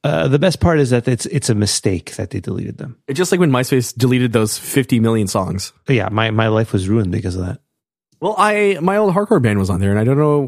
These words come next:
Speaker 2: where those M P threes went, right? So I'm not sure what to do about that.
Speaker 1: Why did you not download them when you had the chance?
Speaker 2: Uh, because this was, like, four hard drives ago.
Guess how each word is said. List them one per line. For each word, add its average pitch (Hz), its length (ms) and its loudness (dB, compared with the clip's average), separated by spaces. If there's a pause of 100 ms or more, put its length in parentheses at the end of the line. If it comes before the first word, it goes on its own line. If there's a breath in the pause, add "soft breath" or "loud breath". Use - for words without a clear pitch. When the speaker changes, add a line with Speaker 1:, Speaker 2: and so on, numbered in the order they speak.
Speaker 2:
where 120 260 2
those 127 160 0
M 120 120 0
P 120 100 0
threes 175 260 -6
went, 92 140 -10
right? 107 180 -4
So - 140 -8
I'm 101 160 0
not 143 160 -2
sure - 120 -6
what - 120 -6
to - 80 -12
do 131 100 -2
about - 200 -4
that. - 240 -8
Speaker 1:
Why 120 160 2
did 147 140 0
you 156 80 4
not 151 200 0
download 131 400 2
them 110 100 2
when 104 120 2
you 104 60 2
had 101 100 0
the 107 60 -2
chance? - 540 -10
Speaker 2:
Uh, 101 1200 0
because 123 400 0
this 117 120 0
was, 120 140 0
like, 107 100 -2
four 113 200 -2
hard - 160 0
drives 123 180 0
ago. 151 240 -4